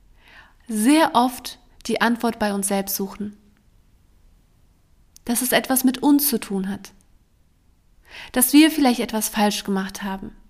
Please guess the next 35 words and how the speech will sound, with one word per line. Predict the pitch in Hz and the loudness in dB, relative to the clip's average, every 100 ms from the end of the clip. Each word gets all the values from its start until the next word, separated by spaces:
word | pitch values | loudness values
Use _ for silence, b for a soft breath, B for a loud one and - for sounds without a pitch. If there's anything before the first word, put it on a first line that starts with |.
| - B B | -20 B B
Dass | 247 - | -2 2
wir | 277 320 | 6 6
vielleicht | 311 277 247 240 - - B | 6 4 6 4 0 -12 B
das | 240 254 262 | 0 2 4
und | 240 | 4
das | 233 240 | 2 0
hätten | 247 262 | -2 -2
anders | 240 247 269 262 247 | 2 4 6 4 2
machen | 202 196 196 | -2 -2 -6
können. | 196 190 214 208 - - - - - _ _ B B B B | -4 -6 -8 -14 -20 -20 -20 -20 -20 _ _ B B B B
Wir | 269 | 4
sind | 254 277 | 6 6
so | 254 302 370 - | 6 6 6 8
oft | 294 294 - | 4 4 0
mit | 262 - | 0 0
uns | 233 - | -2 2
selbst | 240 294 - | 2 2 -2
beschäftigt, | 226 - 196 196 - 202 - - _ _ _ _ _ _ _ _ _ b b b b | -6 -4 -6 -6 -8 -10 -10 -20 _ _ _ _ _ _ _ _ _ b b b b
dass | 240 226 254 | 0 2 4
wir | 240 | 4
die | 233 - | 2 2
eigentliche | 262 330 370 359 277 254 202 | 6 8 8 6 2 2 6
Wahrheit | 220 247 233 214 208 - - _ _ | 8 6 4 0 0 -8 -20 _ _
gar | - 208 | 0 2
nicht | 196 - | 0 -2
mehr | 196 | -4
sehen. | 196 190 190 208 - _ _ _ _ _ _ _ _ _ _ _ _ B B B B B - | -2 -4 -4 -10 -20 _ _ _ _ _ _ _ _ _ _ _ _ B B B B B 2
Oft | 294 294 - | 2 2 2
sind | 277 262 | 2 4
wir | 262 | 2
so | 220 320 | 4 4
sehr | 294 277 | 6 4
dadurch | 247 226 226 220 | 6 4 4 0
im | 226 | 0
Gedankenkarussell. | 220 220 240 262 277 220 202 202 - 190 202 | 0 2 2 2 0 0 -2 -4 -4 -4 -8